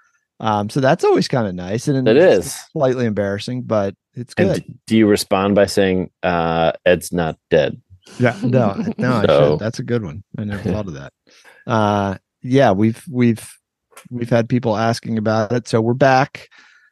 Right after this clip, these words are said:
Speaker 1: Uh, this is certainly the most pathetic season we've had of our six seasons.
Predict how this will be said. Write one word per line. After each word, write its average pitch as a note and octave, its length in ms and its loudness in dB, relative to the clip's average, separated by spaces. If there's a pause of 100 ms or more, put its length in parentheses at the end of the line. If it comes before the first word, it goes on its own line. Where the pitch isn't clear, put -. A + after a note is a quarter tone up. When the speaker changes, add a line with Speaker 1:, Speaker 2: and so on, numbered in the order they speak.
(120)
Speaker 1:
Uh, G#2+ 400 2
this A#2 420 0
is A#2 140 -6
certainly A#2+ 540 0
the A2 80 0
most G#2+ 260 2
pathetic A2 460 0
season G#2 380 -2
we've G2+ 200 -2
had G2+ 340 0
of G2+ 120 -2
our G2 120 -2
six - 320 -6
seasons. G#2 560 -4